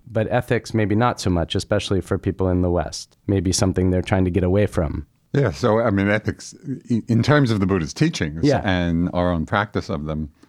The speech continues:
Speaker 2: ethics, which really means the ethics of non-harming. It's like cultivating non-harming behavior in a whole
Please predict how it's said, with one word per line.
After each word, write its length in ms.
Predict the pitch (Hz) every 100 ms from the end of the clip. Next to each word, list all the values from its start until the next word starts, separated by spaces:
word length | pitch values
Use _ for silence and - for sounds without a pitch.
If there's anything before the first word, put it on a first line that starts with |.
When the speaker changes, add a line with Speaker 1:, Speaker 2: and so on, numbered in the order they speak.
| _ 117
Speaker 2:
ethics, 460 | 120 117 90 -
which 240 | - 113 -
really 180 | 160 127
means 240 | 104 90
the 160 | 98 98
ethics 340 | 90 92 -
of 120 | 80
non-harming. 720 | 87 82 80 78 73 76 76 69 _ _ 87
It's 180 | -
like 160 | 87 82
cultivating 680 | - 104 95 92 90 85 87
non-harming 800 | 85 90 82 - 80 80 73 69
behavior 580 | 73 76 85 78 73 73 - -
in 100 | 82
a 80 | 76
whole 480 | 85 80 76 78